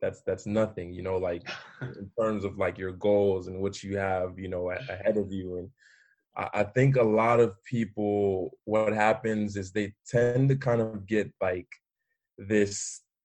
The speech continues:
Speaker 1: tunnel vision in terms of short-term goals. And once they're able to reach that certain amount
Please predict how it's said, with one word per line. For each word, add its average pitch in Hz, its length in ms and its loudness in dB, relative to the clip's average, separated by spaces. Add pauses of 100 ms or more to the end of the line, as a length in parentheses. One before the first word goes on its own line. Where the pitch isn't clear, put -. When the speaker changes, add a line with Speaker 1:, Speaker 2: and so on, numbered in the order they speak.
(460)
Speaker 1:
tunnel 131 300 4
vision 104 360 0
in 95 160 0
terms 110 440 0
of 92 100 -10
short-term 101 680 0
goals. 98 680 0 (540)
And 98 500 2
once 107 240 2
they're 110 160 6
able 101 400 2
to 101 160 -4
reach 107 560 -2
that 98 240 0
certain 101 480 0
amount 95 420 0